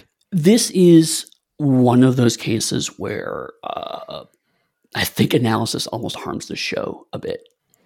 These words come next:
When we get into these kind of deeper dives onto the, these shows we talk about, uh, uh, we saw a little bit in, uh, our Robotech episode.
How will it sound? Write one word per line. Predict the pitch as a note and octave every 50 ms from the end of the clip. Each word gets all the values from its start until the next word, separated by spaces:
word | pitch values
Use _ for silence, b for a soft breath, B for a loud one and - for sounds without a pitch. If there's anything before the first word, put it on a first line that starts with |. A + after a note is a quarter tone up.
| B B B B B B B B B B B
When | - C#3 C#3
we | B2+ B2+
get | B2+ C3 A#2+
into | A#2+ -
these | A2+ -
kind | - C3 A2+
of | A2 A2
deeper | - - G#2+ - F#2+ G#2+ G#2 G2+
dives | - - F#2+ F#2+ G2 G2+ G2+ G2+ - - -
onto | - F2 F#2+ G2+ G#2 - - - - G2+ G2 - -
the, | - - F#2 - - -
these | - A2+ G#2
shows | - - - - -
we | G2
talk | - - - -
about, | - - - F2 D#2+ E2 - _ _ G2
uh, | F#2+ - -
uh, | - A2+ D#3+ - G#3
we | E3+ F3
saw | E3 - - F3+ F#3 F#3
a |
little | F3 E3+ E3 D#3+
bit | D#3 E3 D#3 D3+ - _
in, | C#3+ C#3 C3 A#2+ A#2+ A#2 A2+ A2+ - _
uh, | B2+ A#2 G#2+ G#2+ - - E2+ D#2+ D#2+ E2+ E2 D2+ C2+ C2+ - - _ _ _ _ _ _ _ _ _ _ _ _ _ _ _ _ _ - - _ _ _ -
our | A#2+ A2
Robotech | A2+ B2 - - - -
episode. | - - - - - -